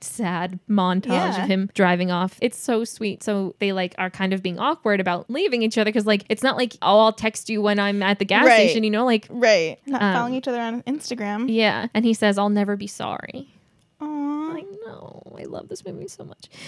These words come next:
Speaker 1: So also i-, in the montage, so he drives off and she's sad, and Lisa, like, is being really nice to her, which they haven't gotten along this entire fucking movie. <laughs> So that's really sweet. So now we're at the end of the summer talent show, and the Housemans all look fucking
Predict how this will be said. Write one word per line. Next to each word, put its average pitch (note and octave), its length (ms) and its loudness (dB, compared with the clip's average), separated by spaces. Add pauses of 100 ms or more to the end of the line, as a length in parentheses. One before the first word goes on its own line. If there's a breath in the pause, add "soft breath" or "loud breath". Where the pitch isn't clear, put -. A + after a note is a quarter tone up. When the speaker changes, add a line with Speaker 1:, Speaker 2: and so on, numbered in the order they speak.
(120)
Speaker 1:
So G#3 480 6
also B3+ 420 6 (100)
i-, - 120 -2
in G#3 220 2
the F#3+ 420 2
montage, F#3 540 2
so F3+ 180 2
he G#3 160 0
drives F#3 300 2
off F3 240 2
and F#3 180 -2
she's F#3 260 -2
sad, F3 600 0
and F#3+ 280 6
Lisa, F3 560 2 (120)
like, F3+ 320 0
is F#3 140 4
being F3+ 220 2
really F3+ 180 4
nice F3 320 0
to F3+ 80 0
her, E3+ 420 0
which - 260 -2
they F#3 120 4
haven't F3 260 2
gotten E3+ 180 2
along F3 320 0
this F3+ 100 -2
entire E3+ 280 2
fucking G#3 320 6
movie. A3+ 340 4
<laughs> - 60 -4
So C4+ 120 -2
that's G#3+ 300 -2
really G#3+ 140 6
sweet. - 640 4 (120)
So - 140 0
now G#3 140 4
we're G#3 60 4
at A3 80 2
the G#3+ 80 0
end G3+ 120 2
of G3+ 60 0
the G#3+ 60 0
summer F#3+ 220 0
talent F3+ 300 -2
show, F3+ 380 0
and F#3+ 140 2
the F3+ 40 2
Housemans F3 460 -2
all F3+ 200 4
look F#3 240 0
fucking G3 500 2